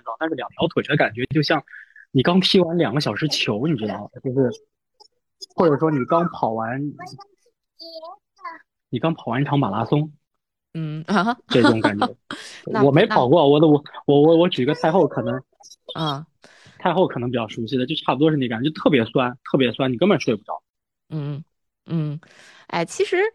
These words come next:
Speaker 2: 这个就简单说两句啊，因为最近北京疫情比较严重嘛，然后周围阳了的人特别多，然后大家普遍反应都是说，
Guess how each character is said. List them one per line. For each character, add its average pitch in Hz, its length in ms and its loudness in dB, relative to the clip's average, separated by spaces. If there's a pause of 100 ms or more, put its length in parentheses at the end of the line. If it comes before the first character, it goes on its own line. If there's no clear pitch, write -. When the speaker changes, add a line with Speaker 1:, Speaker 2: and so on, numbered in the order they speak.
(200)
Speaker 2:
这 311 180 -2
个 156 340 2 (160)
就 - 80 -4
简 190 200 0
单 220 120 0
说 339 140 0
两 196 160 0
句 139 80 -6
啊， 139 100 -4
因 180 80 -6
为 262 60 -6
最 285 140 -4
近 269 120 -8
北 147 140 0
京 202 180 -2
疫 233 80 -4
情 185 220 -4
比 196 60 -2
较 139 100 0
严 139 220 -4
重 240 240 2
嘛， - 120 -10 (140)
然 - 100 -8
后 180 80 -2
周 262 180 2
围 226 340 0
阳 170 200 -2
了 254 80 -2
的 208 120 0
人 170 160 -2
特 247 120 -4
别 180 160 -2
多， 240 320 0 (360)
然 190 100 -2
后 220 160 -2
大 214 160 -2
家 220 160 -4
普 - 240 -6
遍 208 220 -2
反 - 240 -6
应 147 160 -6
都 175 160 -2
是 175 120 -4
说， 160 380 -2